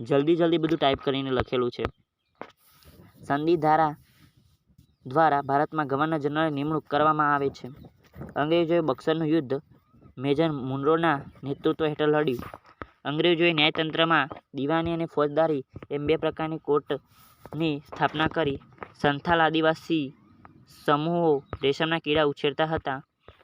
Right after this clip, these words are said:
પ્લાસીનું યુદ્ધ, તો એ આખું સરસ મજાનું પ્લાસીનું યુદ્ધ લખેલું છે, જોઈ લેજો. ઓકે,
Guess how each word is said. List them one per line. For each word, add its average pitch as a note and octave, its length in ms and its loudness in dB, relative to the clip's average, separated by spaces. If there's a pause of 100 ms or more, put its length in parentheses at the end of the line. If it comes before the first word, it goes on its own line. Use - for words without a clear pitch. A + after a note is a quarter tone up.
(300)
પ્લાસીનું D#3 640 0
યુદ્ધ, C3+ 220 -2 (380)
તો C3+ 60 -4 (120)
એ C3+ 120 2
આખું C#3 200 -2
સરસ C#3+ 260 -2
મજાનું D3 320 -4
પ્લાસીનું C#3 440 -2
યુદ્ધ C3+ 180 -2 (720)
લખેલું D#3+ 440 -2
છે, D3 100 -4 (360)
જોઈ D#3+ 220 4
લેજો. C#3 220 -2 (800)
ઓકે, C#3 180 -4